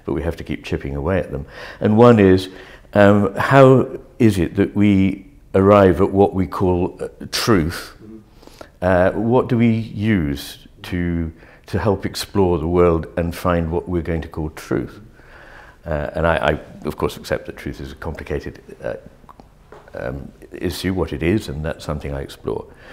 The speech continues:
But I'm looking at the main sort of powers that people would probably put forward. I mean, one is science, obviously,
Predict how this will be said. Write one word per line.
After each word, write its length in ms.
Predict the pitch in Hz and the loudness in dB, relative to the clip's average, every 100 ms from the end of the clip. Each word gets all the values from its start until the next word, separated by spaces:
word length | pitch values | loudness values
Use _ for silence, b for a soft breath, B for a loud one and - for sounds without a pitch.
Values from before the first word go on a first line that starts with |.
| B B B | B B B
But 100 | 92 | 2
I'm 120 | 98 | 4
looking 260 | 117 110 104 | 4 2 0
at 100 | - | 0
the 80 | 117 | 2
main 320 | 135 139 120 | 4 4 2
sort 240 | - 110 | 0 -4
of 120 | 95 - | -4 -6
powers 340 | 117 95 78 | -2 0 0
that 140 | 92 | -6
people 320 | - 92 - 85 | -4 -6 -4 -2
would 240 | 87 78 | -2 -4
probably 580 | - 85 82 76 78 76 b b b b _ | -4 -4 -4 -4 -6 -6 b b b b _
put 180 | - - | -10 -8
forward. 360 | - 113 65 | -2 0 0
I 40 | 82 | -2
mean, 140 | 80 | -2
one 220 | 82 82 | -2 -2
is 160 | 78 71 | -2 -6
science, 520 | - 98 62 69 - | -4 -2 -2 -4 -12
obviously, 480 | 71 65 76 - 113 | -12 -12 -16 -12 -12